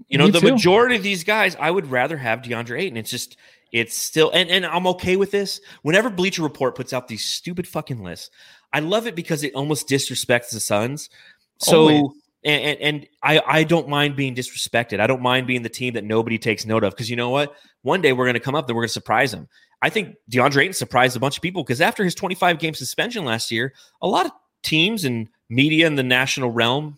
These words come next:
Speaker 1: wrote him off. They're like, "You know what? DeAndre
Speaker 2: Yeah.
Speaker 1: Ayton's a bust. Let's just, you know, get on, on the Luka train and ride that all the way." You know, every time Luka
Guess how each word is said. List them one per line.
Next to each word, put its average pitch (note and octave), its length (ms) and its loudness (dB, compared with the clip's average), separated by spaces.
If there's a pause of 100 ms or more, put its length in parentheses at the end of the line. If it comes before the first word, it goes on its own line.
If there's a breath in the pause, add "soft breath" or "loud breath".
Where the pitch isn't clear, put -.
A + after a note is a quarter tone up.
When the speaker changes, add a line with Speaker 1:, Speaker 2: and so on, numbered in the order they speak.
(160)
Speaker 1:
wrote C3+ 160 6
him F3 100 2
off. G3 420 0
They're A#2 140 2
like, C3+ 160 2
"You C#3+ 60 0
know D#3+ 80 0
what? F#3+ 140 -4
DeAndre C#3 240 0
Speaker 2:
Yeah. - 20 2
Speaker 1:
Ayton's D3 220 0
a D3+ 40 -2
bust. A#2+ 380 0 (380 soft breath)
Let's C3 140 2
just, C#3+ 160 0
you C3 80 0
know, B2+ 140 4
get B2+ 240 2
on, B2+ 400 0
on A#2 180 2
the A#2 80 0
Luka D3 240 2
train B2 320 0
and G#2 200 -4
ride A#2+ 240 2
that B2 180 4
all A2+ 120 6
the A2 60 6
way." A2 420 2
You A2+ 100 -4
know, G#2+ 120 -2 (280 soft breath)
every B2 160 2
time B2+ 220 2
Luka A#2+ 280 2